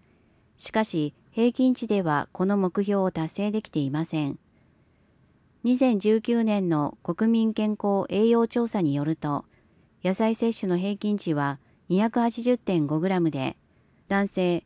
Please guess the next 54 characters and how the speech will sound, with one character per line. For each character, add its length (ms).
二 100
百 200
八 240
十 160
八 160
点 280
三 220
グ 80
ラ 140
ム、 240
女 140
性 260
は 260
二 100
百 220
七 240
十 160
三 260
点 200
六 260
グ 60
ラ 100
ム 80
で 140
し 80
た。 300
年 180
代 160
別 240
で 140
は 360
男 200
女 120
と 140
も 140
に 240
二 120
十 180
代 220
か 100
ら 60
四 240
十 180
代 180
で 120
少 200
な 140
く、 320
六 220
十 200
代 320
以 60
上 220
で 340